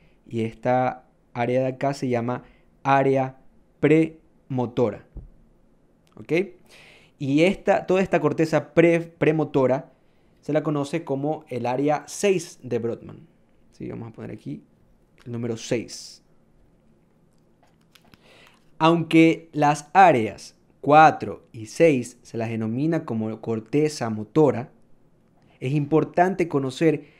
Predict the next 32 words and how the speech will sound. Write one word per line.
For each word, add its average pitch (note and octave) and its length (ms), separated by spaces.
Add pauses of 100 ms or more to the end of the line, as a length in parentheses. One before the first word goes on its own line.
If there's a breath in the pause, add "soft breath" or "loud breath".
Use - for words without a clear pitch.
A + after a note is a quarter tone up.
(240 loud breath)
que D3+ 100
el C#3+ 140
control E3 540
del G3 160
movimiento E3 1120 (800 soft breath)
compromete D#3+ 960
otras F#3 640
áreas D#3+ 340
corticales. C#3 840 (920)
¿Pero A2+ 200
cuáles F3 260
son? C#3+ 280 (460 soft breath)
Ya B2 80
vimos D3 320
una, D#3 420 (680)
que A2+ 200
es B2+ 80
el B2 140
área C3+ 260
de B2 100
asociación A2+ 640
somatosensitiva, A2 1080
que A2 140
ya A2 80
les A#2 100
explicaré B2 640
qué B2+ 120
hace B2 180
esta B2+ 200
área. A2+ 220 (580 soft breath)
Y G3 140
también F#3+ 460